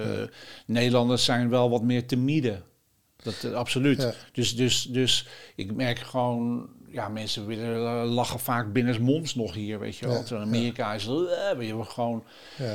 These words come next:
Speaker 2: ik, ik merk het ook heel erg aan Surinaamse Antillianen, weet je wel,
Speaker 1: Ja,
Speaker 2: als je
Speaker 1: dit is
Speaker 2: naar
Speaker 1: ook
Speaker 2: die
Speaker 1: veel.
Speaker 2: shows gaat.
Speaker 1: Ja.
Speaker 2: We hebben Roe Even Veer hier gehad, die deed een Surinaamse
Speaker 1: Ja, ja.
Speaker 2: show. Ja, midden in de zomer, was het bloedheet. Surinaams gesproken, ik verstond de helft niet.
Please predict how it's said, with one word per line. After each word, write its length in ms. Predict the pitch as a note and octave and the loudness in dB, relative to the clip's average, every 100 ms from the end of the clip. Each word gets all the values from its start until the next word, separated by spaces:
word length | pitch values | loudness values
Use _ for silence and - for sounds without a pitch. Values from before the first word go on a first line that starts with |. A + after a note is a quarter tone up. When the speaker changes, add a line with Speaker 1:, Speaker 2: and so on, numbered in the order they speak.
| G#2 | -4
Speaker 2:
ik, 160 | G#2+ A#2+ | -2 0
ik 80 | B2+ | 4
merk 220 | C#3 C3 | 4 6
het 100 | C#3+ | 6
ook 60 | B2+ | 8
heel 220 | C3+ D3 | 8 8
erg 80 | B2+ | 8
aan 80 | C3+ | 4
Surinaamse 600 | - C#3 C#3 C#3 D3 E3 | 4 6 6 6 4 2
Antillianen, 600 | D3+ B2+ B2+ C#3+ D#3+ B2+ | 0 4 4 4 4 2
weet 140 | A2 | -2
je 80 | C3 | 0
wel, 80 | A#2+ | 0
Speaker 1:
Ja, 60 | |
Speaker 2:
als 80 | A#2 | 2
je 40 | A#2 | 0
Speaker 1:
dit 80 | A#2+ | 2
is 60 | |
Speaker 2:
naar 80 | A#2+ | 2
Speaker 1:
ook 60 | A#2+ | 2
Speaker 2:
die 80 | |
Speaker 1:
veel. 100 | C3+ | 4
Speaker 2:
shows 220 | C3+ A#2+ - | 4 4 2
gaat. 340 | A#2 A2+ A2+ | 0 2 0
Speaker 1:
Ja. 80 | - - - - - - | -4 -16 -20 -20 -20 -4
Speaker 2:
We 100 | A#2 | 0
hebben 120 | A2+ A#2+ | 4 6
Roe 160 | B2+ | 8
Even 220 | B2 G#2+ G2+ | 6 4 2
Veer 240 | B2 C#3+ | 4 6
hier 200 | C3+ B2 | 8 4
gehad, 240 | - A2 | 2 0
die 80 | A#2+ | 0
deed 100 | A2+ | -2
een 80 | A#2 | -2
Surinaamse 480 | - B2 A#2 A#2 G#2+ | 0 0 2 0 0
Speaker 1:
Ja, 60 | |
ja. 40 | G#2+ C3+ | 2 4
Speaker 2:
show. 200 | A#2 A#2+ - - | 4 2 -4 -10
Ja, 340 | G#2 F#2 F2+ | -6 -6 -8
midden 460 | - C3 E3+ A3 G#3 | -2 2 4 4 4
in 60 | C#3 | 2
de 80 | |
zomer, 340 | A2+ C#3 D#3 C3 | 2 4 4 4
was 100 | B2+ | 0
het 240 | C3 A#2+ | -4 2
bloedheet. 760 | C4+ C4 A#3+ F#3 F#3+ D3 D3+ - - - - - | 10 10 10 6 4 4 2 -6 -20 -20 -20 -16
Surinaams 520 | - - D#3+ D#3+ F#3+ F3 | -8 0 4 4 4 4
gesproken, 560 | - D3+ D#3+ D3 B2 | 2 6 8 8 6
ik 160 | A#2+ - | -2 -4
verstond 360 | - - C#3 | -10 -2 0
de 60 | B2+ | 4
helft 260 | B2+ C#3 A2+ | 4 4 2
niet. 340 | G#2+ A#2+ - | 0 -2 -10